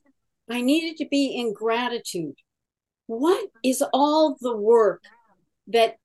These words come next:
each of you have done to share that information with us? And so I encourage people that when they're getting upset,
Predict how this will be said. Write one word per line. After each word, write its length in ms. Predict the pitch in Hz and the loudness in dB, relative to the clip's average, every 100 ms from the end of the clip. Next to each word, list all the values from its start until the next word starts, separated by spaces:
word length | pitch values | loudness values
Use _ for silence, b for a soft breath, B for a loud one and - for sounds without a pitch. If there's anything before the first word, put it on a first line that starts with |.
| _ | _
each 440 | 294 320 214 - - - | 0 0 -2 -6 -10 0
of 180 | 214 202 | 2 2
you 580 | 208 226 302 311 202 170 | -2 2 4 4 2 -2
have 380 | 170 226 196 - | -2 -4 -4 2
done 500 | 277 302 415 403 415 - | 4 4 4 2 0 -6
to 140 | - | -6
share 440 | 233 - 311 294 285 | -4 -4 0 4 4
that 300 | 254 233 226 - | 2 -4 -8 -8
information 840 | 233 214 226 208 214 208 214 196 | -8 -6 -4 -2 -2 -4 -2 2
with 180 | 196 196 _ | 2 -2 _
us? 520 | 196 190 - - - - _ _ _ b b b | -2 -2 -4 -12 -14 -20 _ _ _ b b b
And 160 | 240 247 | -2 0
so 260 | 285 269 | 6 6
I 180 | 262 277 | 6 4
encourage 720 | 320 311 - 330 381 381 - - | 2 -2 -4 0 2 2 -2 -12
people 680 | - 220 220 208 202 - _ _ | -10 -8 -4 0 0 -2 _ _
that 160 | 254 220 | -4 -2
when 240 | 254 285 | 2 4
they're 180 | 320 311 | 4 2
getting 340 | 262 277 277 254 | 4 4 2 -2
upset, 560 | 254 - 226 185 - | -6 -4 0 0 -2